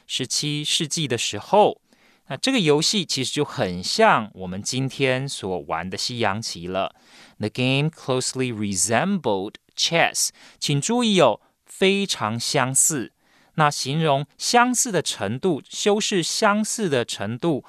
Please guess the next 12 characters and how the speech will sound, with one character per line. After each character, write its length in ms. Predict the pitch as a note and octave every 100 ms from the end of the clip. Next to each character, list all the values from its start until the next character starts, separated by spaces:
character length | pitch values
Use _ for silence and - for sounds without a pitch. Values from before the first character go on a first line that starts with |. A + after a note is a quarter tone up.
| _
副 180 | - A#3
词 160 | F#3 A2+
我 60 | F#2+
们 140 | G2+
用 160 | A#2 G#2+
closely。 760 | - - A2 A#2+ - F#2 C#2 _ _ _ _ _ -
而 140 | A2+ D3 _ _
动 280 | E4+ D4+ E3+
词 260 | - G2
呢， 260 | G#2+ G#2+ A2
相 380 | - D#3 C#3 D#3
似， 320 | - D#3